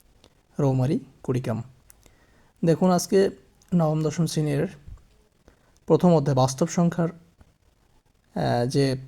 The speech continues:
চ্যাপ্টারটি, সেটার এ একটি অঙ্ক আছে যে রুট থ্রি এবং ফোরের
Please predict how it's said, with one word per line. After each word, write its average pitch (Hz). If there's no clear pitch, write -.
চ্যাপ্টারটি, 139
সেটার 143
এ 208
একটি 202
অঙ্ক 180
আছে 151
যে 143
রুট 156
থ্রি 175
এবং 165
ফোরের 151